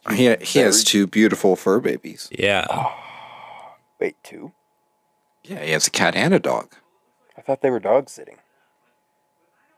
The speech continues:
Speaker 1: Did they not get the dog? I thought they were, I thought they were getting the dog. My bad.
Speaker 2: Uh,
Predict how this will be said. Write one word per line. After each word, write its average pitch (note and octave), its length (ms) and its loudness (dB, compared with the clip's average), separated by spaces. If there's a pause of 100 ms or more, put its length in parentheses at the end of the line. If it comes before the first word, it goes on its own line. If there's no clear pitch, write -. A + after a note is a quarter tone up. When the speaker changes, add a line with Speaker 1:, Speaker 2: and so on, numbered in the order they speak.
(760)
Speaker 1:
Did E2+ 120 -12
they F2 100 -2
not F2 220 -2
get F#2 140 -6
the - 80 -12
dog? A#2+ 300 -4 (420)
I F#2+ 120 -6
thought C#2+ 260 -4
they C2+ 80 -4
were, B1+ 240 -6 (280)
I - 40 -20
thought - 240 -6
they C#2 80 -12
were C2 100 -8
getting C2+ 260 -14
the - 80 -20
dog. - 280 -20 (720)
My - 80 -12
bad. - 260 -20 (220)
Speaker 2:
Uh, G2+ 340 4